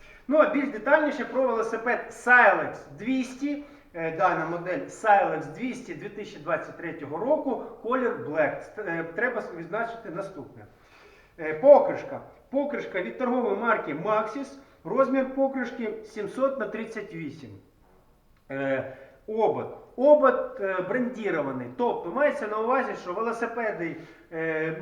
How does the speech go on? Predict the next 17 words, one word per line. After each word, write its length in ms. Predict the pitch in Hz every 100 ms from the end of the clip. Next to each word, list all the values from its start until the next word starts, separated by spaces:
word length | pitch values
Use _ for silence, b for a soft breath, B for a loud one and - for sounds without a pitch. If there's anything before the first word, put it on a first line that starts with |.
| 208
Merida 520 | 254 254 233 202 -
випускають 600 | 175 208 - 233 202 -
свої, 580 | 175 196 202 202 170 B B _ 175
е, 400 | 160 156 151 - 165
<clears throat> 180 | 170 170
свою 180 | 214 226
продукцію, 560 | 202 208 247 - 196 160
м, 560 | 123 - 151 147 156
на 340 | 196 220 - -
сучасному 720 | - 202 226 196 - 160 151
своєму 320 | 170 226 208
власному 520 | 185 202 160 151 147
заводі, 480 | 196 240 285 220 - B 160
але 400 | 180 220 208 - -
ободи 400 | 196 202 233 262
інколи, 480 | 247 226 226 240 233
м, 880 | 226 175 170 170 170 160 156 151